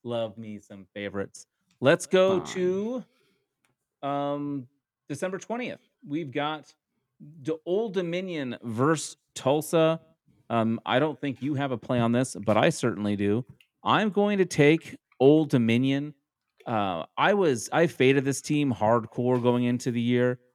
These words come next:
Speaker 1: I took the
Speaker 2: I think that's
Speaker 1: under
Speaker 2: 'cause
Speaker 1: on
Speaker 2: of
Speaker 1: their
Speaker 2: me.
Speaker 1: team win total, and they ended up getting six W's. They were nine and three against the spread. I don't think they're gonna beat Tulsa,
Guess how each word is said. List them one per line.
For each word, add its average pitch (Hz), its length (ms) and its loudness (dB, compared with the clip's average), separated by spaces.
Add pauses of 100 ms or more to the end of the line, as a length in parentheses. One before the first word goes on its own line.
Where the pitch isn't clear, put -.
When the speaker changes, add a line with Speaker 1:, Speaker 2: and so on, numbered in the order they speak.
(140)
Speaker 1:
I 104 180 -4 (680)
took 147 160 -2
the 131 160 0
Speaker 2:
I 123 80 2
think 131 100 2
that's 127 160 2
Speaker 1:
under 123 40 2
Speaker 2:
'cause - 100 -2
Speaker 1:
on 117 160 2
Speaker 2:
of - 20 0
Speaker 1:
their 110 140 4
Speaker 2:
me. 95 320 -8 (240)
Speaker 1:
team 139 340 2
win 123 220 2
total, 123 560 2 (280)
and 120 160 2
they 202 120 4
ended 208 200 2
up 139 280 2
getting 151 280 4
six - 540 0
W's. 143 540 6
They 151 60 4
were 160 120 4
nine 123 340 2
and 127 180 0
three 123 400 0 (300)
against 117 440 0
the 110 80 -4
spread. 117 580 2 (400)
I 190 260 -2
don't 185 320 -2 (840)
think 127 220 0
they're 135 120 2
gonna 127 240 0
beat 104 460 -6
Tulsa, 196 580 0